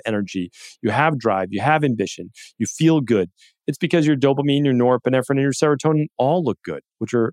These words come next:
fantastic. There was one marker that was elevated, and that's oxalic acid. It's an oxalate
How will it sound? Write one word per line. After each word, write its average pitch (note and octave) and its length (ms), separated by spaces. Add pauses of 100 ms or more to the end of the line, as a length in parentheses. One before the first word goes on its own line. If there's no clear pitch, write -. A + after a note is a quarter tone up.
(120)
fantastic. C#3 680 (320)
There C#3 60
was B2 120
one E3+ 300
marker D3 300
that A#2+ 100
was A2+ 160
elevated, G#2+ 380
and G#2+ 80
that's G#2 220 (100)
oxalic B2 520
acid. A2+ 440 (160)
It's - 140
an G#2 80 (120)
oxalate D3+ 640